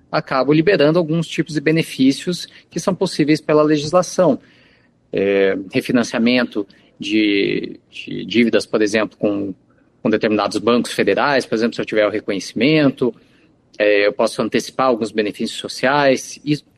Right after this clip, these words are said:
tudo isso, né, previsto na legislação, mas precisa tá, é, indicado lá no, no formulário de informação do desastre, tem que tá dentro dos laudos daquele desastre, porque tudo é sempre documentado.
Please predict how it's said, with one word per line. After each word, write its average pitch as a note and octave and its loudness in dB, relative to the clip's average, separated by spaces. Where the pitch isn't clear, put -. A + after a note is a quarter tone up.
tudo F#3 2
isso, D3+ 0
né, C3 0
previsto B2 -2
na B2+ -2
legislação, B2 0
mas D3 0
precisa D#3 -2
tá, C#3 -2
é, G2+ 0
indicado C3+ -2
lá A2+ 0
no, G#2 -6
no G#2+ -6
formulário A2 0
de G2+ -10
informação G#2 -6
do G#2 -6
desastre, C#3 -2
tem B2 -2
que A2 -8
tá A2+ 0
dentro A2 0
dos G2+ -12
laudos A#2 2
daquele G2+ -4
desastre, A2 -2
porque D3+ -4
tudo D#3 2
é C#3+ 4
sempre C3+ 2
documentado. B2 0